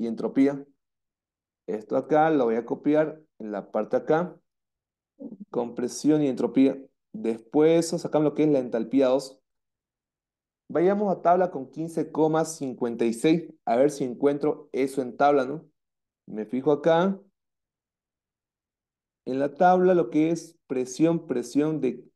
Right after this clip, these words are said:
Bueno, tabla A veintiséis, A veinticinco, A veinticuatro, A veintiséis. Esto está en grados Fahrenheit, no me sirve. A veintiséis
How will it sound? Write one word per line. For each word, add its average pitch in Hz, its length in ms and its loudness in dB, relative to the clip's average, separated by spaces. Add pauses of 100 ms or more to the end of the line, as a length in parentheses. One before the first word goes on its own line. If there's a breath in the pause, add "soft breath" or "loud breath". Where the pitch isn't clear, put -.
(260)
Bueno, 131 240 -4
tabla 156 260 4
A - 200 0
veintiséis, 147 540 0 (180)
A 117 120 -2
veinticinco, 160 920 -4 (100)
A 120 180 0
veinticuatro, 127 800 -2 (960)
A 117 140 2
veintiséis. 123 800 0 (1900)
Esto 131 220 -4
está 143 160 0
en 143 120 0
grados 127 220 4
Fahrenheit, 135 560 2
no 117 140 -8
me 117 80 -2
sirve. 165 420 0
A 117 140 0
veintiséis 127 720 0